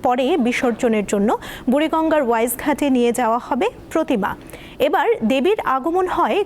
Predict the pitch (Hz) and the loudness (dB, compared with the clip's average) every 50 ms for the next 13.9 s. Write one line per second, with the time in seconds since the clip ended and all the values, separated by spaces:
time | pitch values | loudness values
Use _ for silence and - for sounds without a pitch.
0 | 214 202 226 214 202 - 196 190 - - - - 220 208 202 190 190 190 254 294 | 0 0 0 0 0 0 -2 -4 -4 -6 -4 -4 -2 -2 -2 -4 -2 0 2 2
1 | 285 220 262 403 453 - - - 233 214 190 190 - - - - - - - - | 2 2 2 0 0 -2 -2 -2 0 -2 -2 -4 -6 -8 -10 -10 -12 -14 -14 -10
2 | - - 247 247 - 359 359 381 294 269 294 262 311 311 311 302 254 277 277 - | -2 -2 -2 0 0 0 0 2 2 0 0 2 2 2 2 2 0 0 -2 0
3 | 311 277 294 269 262 254 254 254 269 262 262 247 247 240 220 214 214 - 285 285 | 0 0 2 2 2 2 2 2 2 2 2 2 2 2 2 0 0 -2 -4 -4
4 | - - - 427 466 466 - - - 349 339 254 233 294 277 - - - - - | -2 -2 0 0 0 0 -4 -4 -2 0 0 2 2 0 0 -2 -2 -2 -2 -2
5 | - - - - - - - - - - 285 277 320 392 - 339 359 381 381 381 | -6 -8 -10 -14 -16 -14 -16 -16 -2 0 0 0 0 0 0 2 2 4 4 4
6 | 415 370 254 262 330 247 254 269 277 - 370 359 381 359 240 285 285 349 370 - | 4 2 2 2 2 2 0 0 0 0 0 0 2 2 2 0 0 0 -2 -2
7 | - - 339 311 - 403 466 403 254 262 254 247 240 - 320 302 262 277 - - | -2 -2 -2 0 0 2 2 2 2 2 0 0 0 0 0 0 0 0 0 0
8 | 294 233 - 285 269 269 269 269 262 247 254 302 - - 320 294 302 381 370 359 | -2 0 0 0 0 0 0 0 0 0 0 0 0 0 0 2 2 2 0 0
9 | - 277 294 262 254 247 - 208 214 214 190 - 208 196 196 190 - - 208 185 | 0 0 0 2 2 0 0 0 0 0 0 0 0 0 0 0 -2 -2 -2 0
10 | - 185 190 - - 185 - - - - - - - - - 330 277 262 277 285 | -2 -2 -2 -2 -4 -4 -6 -6 -12 -14 -14 -8 -4 -2 0 0 0 0 0 0
11 | 220 202 190 180 - 190 190 - 233 254 247 247 226 208 208 202 - 220 240 403 | 2 0 0 0 0 -2 0 0 2 2 2 2 0 0 -2 0 0 0 2 2
12 | 427 262 269 254 269 285 320 339 381 392 415 415 392 339 302 285 330 320 349 349 | 2 2 2 2 0 0 0 -2 -2 0 0 0 2 2 2 2 2 2 2 2
13 | 339 254 254 240 220 254 262 233 - 294 247 233 254 269 277 311 339 | 2 2 0 0 2 0 0 0 0 0 0 2 2 2 2 2 0